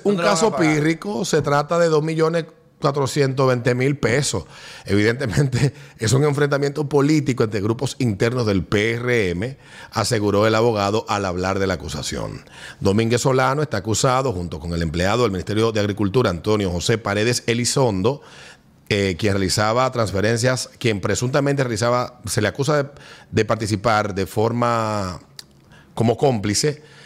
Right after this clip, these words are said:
Speaker 1: de las transferencias a través de net banking asignado al viceministro administrativo y financiero,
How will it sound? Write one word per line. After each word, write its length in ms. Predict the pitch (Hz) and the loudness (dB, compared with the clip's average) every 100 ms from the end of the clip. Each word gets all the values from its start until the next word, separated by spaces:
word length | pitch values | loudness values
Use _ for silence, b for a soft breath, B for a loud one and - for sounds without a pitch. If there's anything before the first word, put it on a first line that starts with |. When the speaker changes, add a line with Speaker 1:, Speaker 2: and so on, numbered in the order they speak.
| B | B
Speaker 1:
de 120 | - | -2
las 100 | 120 | 0
transferencias 460 | 120 120 123 127 151 | 0 -2 0 0 0
a 20 | |
través 200 | 139 135 | 0 0
de 40 | 127 | 0
net 180 | 131 120 | -2 0
banking 400 | 120 113 110 131 | 0 0 -2 -2
asignado 460 | 113 107 98 104 120 | -2 -2 -2 0 0
al 80 | |
viceministro 540 | 110 95 98 95 104 131 | -2 -2 -2 0 0 0
administrativo 500 | 117 117 117 120 127 | 0 0 0 2 2
y 40 | |
financiero, 580 | 113 98 90 101 95 95 | 2 0 2 2 2 -2